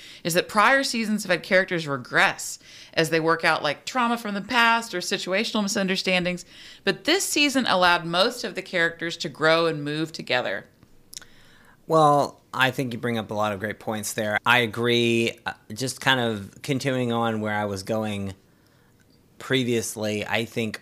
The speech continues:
Speaker 2: overall, you know, the quality and the consistency of this show, even after five years, is, is quite astounding. Aesthetically and from the performances,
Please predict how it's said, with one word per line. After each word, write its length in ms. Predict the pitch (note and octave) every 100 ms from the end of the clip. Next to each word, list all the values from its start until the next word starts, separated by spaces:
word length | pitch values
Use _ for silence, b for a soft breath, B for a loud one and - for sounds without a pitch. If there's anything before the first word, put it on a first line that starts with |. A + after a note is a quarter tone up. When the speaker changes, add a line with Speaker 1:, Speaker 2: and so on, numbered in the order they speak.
| -
Speaker 2:
overall, 1040 | D3 C3+ C3 A#2 A#2 A2 G#2+ G#2 G#2 - _ _ _ _ _ _
you 80 | G#2
know, 120 | G2+
the 440 | F#2 A2 G#2 G2+ F#2+ b b b b b
quality 800 | - - D3+ D3 D3 C#3 C3+ C3
and 160 | A2 G2+
the 40 |
consistency 920 | - G2+ - C#3 C#3 B2+ A#2 A#2 G#2+
of 160 | F2 G2+
this 160 | G#2
show, 420 | - - G2 F#2+ -
even 260 | C#3 C3 A#2
after 320 | G2+ G2+ G#2+
five 420 | - G#2 F#2+ F#2 F#2+
years, 680 | F#2+ F2 D#2+ C#2+ C#2+ - - b b b b -
is, 760 | G#2+ G#2 G2 G2 F#2 - - _ _ _ _ _ _ _ -
is 160 | A#2 -
quite 280 | - A#2+
astounding. 720 | G#2+ - G#2+ F#2+ E2+ C2 C#2 F2
Aesthetically 1040 | A#2 - - D3 C#3+ - C3 C3 B2+ B2
and 800 | A2+ A2 G#2+ G#2+ G#2 G2+ G2+ - - _ _ _ _ -
from 300 | - A2+ G#2+
the 600 | G#2+ G#2 G2+ G2 G2 - -
performances, 1000 | - - C#3+ C#3+ C#3 B2+ C3+ B2+ A#2+ -